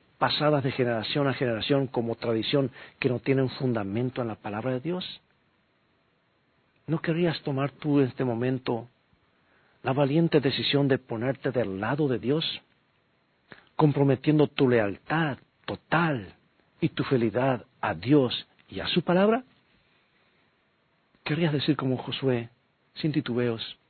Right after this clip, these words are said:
"Yo y mi casa serviremos a Jehová"? Puedes estar pensando que no se trata de una decisión fácil. Implica hacer algunos sacrificios, algunos ajustes, algunos cambios.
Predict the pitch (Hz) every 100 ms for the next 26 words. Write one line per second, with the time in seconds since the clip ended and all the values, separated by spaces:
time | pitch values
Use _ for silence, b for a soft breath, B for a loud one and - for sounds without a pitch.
0 | _ _ _ - - 107 113 107 113 110
1 | 107 87 - _ _ _ - - 92 87
2 | 101 110 135 127 160 - - _ _ _
3 | _ _ _ _ _ _ _ _ _ _
4 | _ _ _ _ _ b b b _ 170
5 | 170 139 - 151 - 151 - 156 160 156
6 | 135 143 131 127 127 139 139 147 151 156
7 | 143 139 139 131 127 - - 143 135 151
8 | 143 151 139 - _ _ _ _ _ _
9 | _ _ _ _ _ _ 170 151 185 180
10 | - 156 156 156 147 143 147 131 180 156
11 | 147 143 147 135 135 - 151 - 147 143
12 | 143 135 - 165 160 151 147